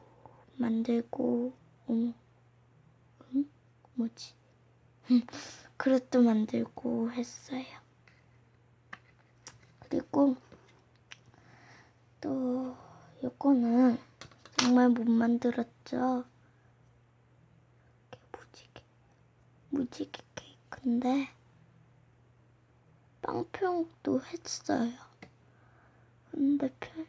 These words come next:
잘 안 보여요. 어, 레진을 해서 좀 했는데 여기 흘러내리면서 뜯겨서 여기가 이렇게 좀 됐어요.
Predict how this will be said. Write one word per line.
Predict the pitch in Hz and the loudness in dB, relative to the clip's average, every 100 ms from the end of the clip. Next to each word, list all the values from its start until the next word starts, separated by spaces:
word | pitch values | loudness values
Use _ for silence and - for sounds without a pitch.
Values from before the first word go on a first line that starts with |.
| - - | -18 -20
잘 | - - 277 | -20 -6 -2
안 | 247 240 247 | 2 2 2
보여요. | 262 269 - - - - - _ _ _ _ _ _ - - - - - - - - - 262 | -2 -12 -16 -20 -20 -20 -20 _ _ _ _ _ _ -20 -20 -20 -20 -20 -20 -20 -12 -2 4
어, | 240 | 6
레진을 | 233 233 233 302 302 277 262 - - - | 8 6 6 6 6 6 2 -8 -16 -6
해서 | 262 262 247 | -4 -2 -2
좀 | - 233 247 | 0 2 2
했는데 | - 311 330 330 285 262 - _ - - - _ | 0 0 2 2 0 -2 -4 _ -20 -20 -20 _
여기 | 277 262 | -4 -2
흘러내리면서 | 254 - 330 330 285 247 233 254 254 247 247 254 254 269 254 - - _ _ | -2 0 2 2 2 2 2 4 4 4 2 0 2 2 -2 -10 -20 _ _
뜯겨서 | 294 285 - - 302 277 254 | -8 -8 -8 -8 -6 -6 -6
여기가 | 240 - - - - | -8 -14 -20 -18 -14
이렇게 | 262 - _ - 247 | -16 -16 _ -14 -10
좀 | 262 240 240 | -4 -4 -4
됐어요. | - - - 262 254 269 285 | -10 -16 -14 -10 0 0 0